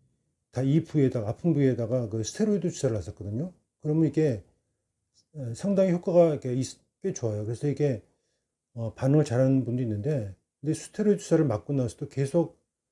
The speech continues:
반복적으로 재발하거나 안 낫는 분들이 있어요. 그래서 결국은 이제 요 부위를 이렇게 절개를 해가지고 수술을 하거나 그런 경우가 있는데, 저희는 그, 그렇게 치료하지 않고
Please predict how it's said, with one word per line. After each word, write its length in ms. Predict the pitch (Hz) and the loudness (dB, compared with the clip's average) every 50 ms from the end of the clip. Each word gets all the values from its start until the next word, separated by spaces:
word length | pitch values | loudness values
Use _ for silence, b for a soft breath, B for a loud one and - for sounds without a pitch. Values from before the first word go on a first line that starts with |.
| _ _ _ _ _ | _ _ _ _ _
반복적으로 540 | - 123 139 135 151 143 - - 151 147 139 | -2 0 2 2 0 0 2 2 2 2 2
재발하거나 640 | - 123 123 127 135 120 123 110 110 113 127 127 | 0 -2 0 0 2 0 0 0 0 -2 -2 -4
안 120 | 110 107 120 | -2 -2 0
낫는 260 | 143 156 160 156 135 | 2 2 2 0 0
분들이 220 | 123 131 113 107 98 | -2 -2 -2 -4 -6
있어요. 280 | 85 - - 107 101 | -6 -10 -12 -10 -8
그래서 160 | 98 117 117 104 | -8 -8 -8 -6
결국은 400 | - 127 131 123 123 143 156 139 | -2 -2 -2 0 0 0 0 0
이제 280 | 120 110 123 120 113 - _ _ _ _ _ _ _ _ _ _ 131 | 2 0 0 -2 -2 -6 _ _ _ _ _ _ _ _ _ _ -2
요 160 | 135 139 135 | 0 0 0
부위를 300 | - - 139 135 127 131 | -2 -4 -2 0 0 0
이렇게 260 | 123 - - 120 113 | -2 -2 -4 -6 -6
절개를 400 | - - 123 127 117 143 127 113 | -4 -2 -2 0 2 2 2 2
해가지고 380 | 113 110 107 90 104 101 107 107 | 2 -2 -2 -4 -4 -4 -4 -6
수술을 400 | - - 160 156 175 175 160 135 | -8 -10 -8 -6 -2 0 0 0
하거나 320 | 131 131 127 117 110 107 | 0 -2 -2 -2 -4 -4
그런 180 | - - 117 113 | -6 -6 -4 -4
경우가 240 | 110 107 98 107 110 | -4 -4 -4 -6 -6
있는데, 480 | 107 101 98 101 135 147 127 101 87 - _ _ _ _ _ _ _ _ _ _ _ _ _ _ | -6 -8 -6 -6 -4 -4 -4 -6 -10 -16 _ _ _ _ _ _ _ _ _ _ _ _ _ _
저희는 400 | - 131 131 135 151 165 156 156 | -2 2 4 4 4 4 2 0
그, 340 | - 131 127 123 120 113 - | -2 -2 0 0 -2 -4 -4
그렇게 360 | - 135 147 147 147 - 165 | 0 -2 -2 0 0 -4 -4
치료하지 380 | 160 - - 170 151 139 139 135 | -4 -4 -2 0 0 0 0 -4
않고 500 | 113 107 - - 170 165 127 101 95 | -4 -4 -6 -6 -6 -4 -4 -6 -10